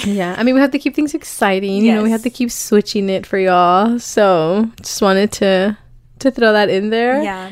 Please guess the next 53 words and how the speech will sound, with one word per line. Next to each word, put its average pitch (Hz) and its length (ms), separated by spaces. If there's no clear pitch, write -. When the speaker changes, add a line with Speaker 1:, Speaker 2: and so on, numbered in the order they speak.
Speaker 2:
But 277 140
we 302 100
do 294 160
like 294 220
to 349 100
keep 254 260
it, 226 140
like, 196 180
I 196 120
guess 196 420
it's 220 120
more 220 240
natural 202 440
to 190 100
do 185 140
it 185 100
the 214 80
other 226 140
Speaker 1:
Yeah. 180 300
Speaker 2:
way. 185 140
Speaker 1:
It's 269 140
like 359 140
the 349 100
tradition 262 480
here, 202 220
so. 202 340
<laughs> 269 260
Speaker 2:
Yeah. 247 140
Speaker 1:
If, 294 240
if 240 240
that's 226 220
a 226 80
thing, 202 240
but 185 200
yeah. 180 260
Um, 226 500
also, 233 280
disclaimer, 226 800
I 190 80
have 226 180
a 226 60
little 254 180
bit 285 160
of 285 120
a 294 120
runny 202 320
nose. 190 480
I'm 214 160
okay. 208 480
We're 196 200
okay. 196 840
You 196 100
know, 185 400